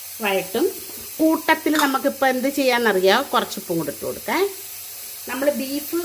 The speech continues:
വേവിക്കാൻ ഉപ്പിട്ടിട്ടുണ്ട്, അപ്പോൾ ഇതിന് മാത്രം ഉപ്പ് മതി. ന-, ഓർമ്മ വേണേ. അപ്പോൾ ഇത് നന്നായിട്ടൊന്ന് വഴലണം.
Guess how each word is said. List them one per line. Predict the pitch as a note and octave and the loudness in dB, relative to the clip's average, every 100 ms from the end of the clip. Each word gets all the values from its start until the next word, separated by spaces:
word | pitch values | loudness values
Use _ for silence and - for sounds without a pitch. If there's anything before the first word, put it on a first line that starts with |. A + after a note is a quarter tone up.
| - | -2
വേവിക്കാൻ | A#3+ B3 C4 A#3 C#4+ C#4 | -2 -2 -2 0 2 2
ഉപ്പിട്ടിട്ടുണ്ട്, | A3+ - A3+ G#3 - G3+ G3+ D#4 - | -2 -6 -6 -6 -4 -2 0 -2 -4
അപ്പോൾ | G3 A3+ A3+ | -6 -4 -2
ഇതിന് | A#3+ C4 | -2 0
മാത്രം | G#3+ G#3 G#3+ C#4+ A#3 | 2 2 0 0 -2
ഉപ്പ് | - D#3 | -2 -4
മതി. | A#2+ - - - - - - | -4 -6 -10 -12 -12 -10 -2
ന-, | G#3+ G3 G3+ A3+ | 0 0 0 2
ഓർമ്മ | A#3+ A#3+ B3+ G3+ | 4 2 0 2
വേണേ. | D#3+ E3+ A#3 D4+ - - - - - - - - - - - - A3 | 2 2 0 0 -6 -12 -12 -12 -12 -12 -14 -14 -14 -14 -12 -4 0
അപ്പോൾ | B3 A#3 | 0 0
ഇത് | A#3+ A3 | 0 0
നന്നായിട്ടൊന്ന് | G3 G#3 A#3 F#3 E3 F3 F3 D4 - G3 | 0 0 0 0 -2 -4 -2 -4 -2 0
വഴലണം. | F3+ F#3 F#3+ D#3+ D#3 | 2 2 2 0 -4